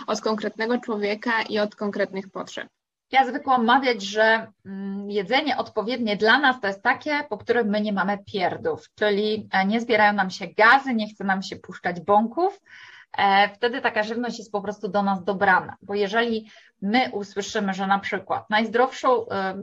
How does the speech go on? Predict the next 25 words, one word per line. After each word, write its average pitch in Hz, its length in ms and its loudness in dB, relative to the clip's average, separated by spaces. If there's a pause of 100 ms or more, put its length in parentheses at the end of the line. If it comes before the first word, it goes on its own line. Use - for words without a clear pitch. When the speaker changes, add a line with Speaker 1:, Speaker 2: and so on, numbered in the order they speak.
(120)
Speaker 2:
dietą 220 380 0
jest 214 320 0 (320)
dieta 202 600 2
wegańska, 185 1040 0 (420)
a 202 80 0
my 226 120 0
po 262 120 -6
zjedzeniu 233 360 -2
takich 240 260 -4
produktów 220 440 -4
momentalnie 240 560 4
mamy 240 220 4
zgagę, 208 500 2
wzdęcia, 214 560 -2
ból 190 240 -4
brzucha, 202 460 -2
mgłę 202 300 0
mózgową 208 640 0
i, 196 360 -12
i 196 40 -12
słabość, 196 580 2
albo 190 140 -2
jesteśmy 190 380 -12
stale 185 280 -2
głodni, 180 600 -2